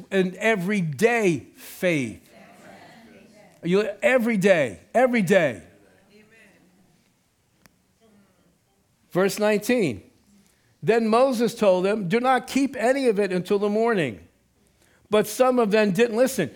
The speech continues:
Could you imagine? You, could you imagine there's people that don't listen to God? Have you ever heard of such a thing? That there's people that didn't follow instructions?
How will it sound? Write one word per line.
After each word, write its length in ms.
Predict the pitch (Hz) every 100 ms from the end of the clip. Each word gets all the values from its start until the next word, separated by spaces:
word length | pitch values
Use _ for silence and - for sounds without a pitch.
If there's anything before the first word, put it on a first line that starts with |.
| -
Could 180 | 254 262
you 80 |
imagine? 420 | 320 285 277 285 - - _
You, 260 | 214 262 180 - _ _
could 180 | - 294
you 80 | 320
imagine 380 | 285 294 294 214
there's 220 | 175 -
people 400 | - 220 233 226
that 180 | 185 123
don't 260 | 170 180
listen 300 | 170 175 170
to 140 | - 135
God? 520 | 113 120 - - 247 - - - - - - - - - - 508 523 - - - - - _ _ _ _ _ _
Have 220 | 247 254
you 100 | 262
ever 220 | 247 175
heard 240 | 135 156 233
of 80 |
such 240 | - 262 262
a 80 | 262
thing? 320 | 285 285 302 - - - -
That 140 | - 175
there's 180 | 175 165
people 340 | - 240 240
that 280 | 214 185 131
didn't 300 | 123 190 247
follow 440 | - 180 175 190 156
instructions? 1200 | 143 - - - 135 160 - 349 403 440 -